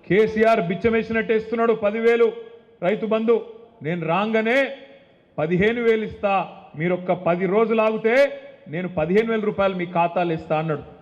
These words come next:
రైతు బంధు కాదు, రైతు భరోసా అన్నాడు. వచ్చిందా భరోసా? వచ్చినాయా రైతు బంధు?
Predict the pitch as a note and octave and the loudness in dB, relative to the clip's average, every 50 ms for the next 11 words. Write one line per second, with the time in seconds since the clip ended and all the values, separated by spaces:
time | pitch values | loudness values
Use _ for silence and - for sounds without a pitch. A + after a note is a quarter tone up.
0 | - - - - _ _ - - - - D3+ G3+ A3+ - A#3+ F#3+ G#3 A3 A#3 A3+ | -20 -20 -20 -20 _ _ -18 -6 -2 0 0 2 2 0 2 2 2 2 2 2
1 | A#3 A3+ A3+ A#3 A3+ B3 A#3+ A3 G#3+ A3 A3 - A3+ F#3 G3+ G#3 A3+ A#3 A3 - | 4 4 4 4 4 4 2 4 4 2 2 0 0 2 2 4 4 2 2 2
2 | A3+ G#3+ A3 A3+ A#3 A3 F#3 - - - - - - - - - _ _ - D3 | 0 0 0 0 -2 -2 -2 -6 -10 -20 -20 -20 -20 -20 -20 -20 _ _ -10 -10
3 | C#3+ - G#3 G3 G3 G3 F3+ D#3+ E3+ F3 G3 F#3+ - A3 G#3+ A3 - - - - | -6 -2 -2 0 2 2 2 2 0 0 0 0 0 0 0 -2 -2 -10 -18 -20
4 | - - - - - - - - - - - - - - C3+ E3 D#3+ - G3+ G#3 | -20 -20 -20 -20 -20 -20 -20 -20 -20 -20 -20 -20 -10 -4 -4 -4 -2 0 0 2
5 | G#3 G#3 G3 F#3+ F#3 G3 F#3+ G#3+ G3+ G#3 G#3+ A3 A#3 A#3+ A3 | 2 2 2 2 2 0 0 -2 0 0 0 2 4 2 2